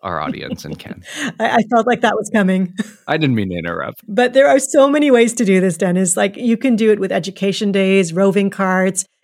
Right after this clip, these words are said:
Speaker 2: just-in-time education for staff, posters to empower families to ask for topical anesthetics, um, building pain measures into Q I reports. And we're trying all of these things at our hospital.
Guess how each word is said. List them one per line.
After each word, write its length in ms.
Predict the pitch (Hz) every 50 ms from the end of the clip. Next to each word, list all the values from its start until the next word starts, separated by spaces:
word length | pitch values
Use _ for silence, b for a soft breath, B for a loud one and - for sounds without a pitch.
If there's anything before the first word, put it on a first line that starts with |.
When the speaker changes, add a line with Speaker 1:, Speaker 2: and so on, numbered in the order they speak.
| _
Speaker 2:
just-in-time 600 | - 226 190 - - 220 190 202 196 196 196 196 196
education 580 | 196 180 196 190 - 202 190 180 - - 196
for 160 | 180 - 202 185
staff, 460 | 175 - - 196 190 190 190 190 185 _ -
posters 580 | - 202 202 190 - - - 208 208 202 208
to 120 | - - 202
empower 440 | 190 180 175 185 190 190 196 196 185
families 540 | - 214 196 196 190 190 190 196 196 -
to 120 | - - 214
ask 300 | 196 196 202 - - -
for 100 | 202 196
topical 380 | - 202 196 - 196 - 190
anesthetics, 800 | 190 185 190 180 185 - 190 185 180 185 185 190 185 185 - -
um, 260 | - 196 185 185 180 - _ _ _ _ -
building 320 | - 214 208 190 202 196 196
pain 260 | - 196 196 196 190
measures 400 | 190 190 175 180 190 180 160 185
into 160 | 180 - 190
Q 260 | - - - 202 190
I 140 | 185 185 180
reports. 580 | 180 180 180 175 _ - 185 180 185 175 - 202
And 140 | 190 185
we're 120 | 202 208 208
trying 440 | 208 - 214 202 202 208 214 208 - -
all 200 | 202 196 202 196
of 140 | 190 175 170
these 220 | 180 196 202 -
things 380 | - - - - 208 196 - - -
at 140 | - - -
our 140 | - 90
hospital. 520 | - - - - - - 113 113 110 101